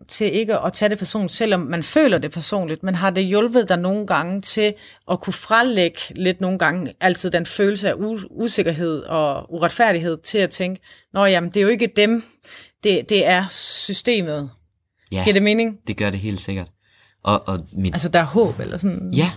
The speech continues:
Speaker 2: jamen, d-, jamen helt sikkert med det. Altså, jeg synes virkelig, du rammer hovedet på sømmet der.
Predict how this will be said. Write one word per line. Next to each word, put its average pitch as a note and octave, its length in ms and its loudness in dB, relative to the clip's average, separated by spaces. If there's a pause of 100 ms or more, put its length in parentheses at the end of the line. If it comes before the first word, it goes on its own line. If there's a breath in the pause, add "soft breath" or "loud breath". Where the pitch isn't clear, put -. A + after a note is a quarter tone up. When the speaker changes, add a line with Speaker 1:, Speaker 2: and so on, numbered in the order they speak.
(200)
Speaker 2:
jamen, C#3+ 220 6
d-, - 220 -12
jamen C#3 220 2
helt C#3+ 240 2
sikkert D#3 320 -4
med A#2+ 120 -2
det. G#2+ 80 -4
Altså, G#2+ 200 -4
jeg A2 100 0
synes B2 200 -6
virkelig, B2+ 260 -2
du A2+ 40 -2
rammer G#2 240 -2
hovedet A#2 220 -6
på A#2 80 -8
sømmet G#2 380 -4
der. G#2 160 -2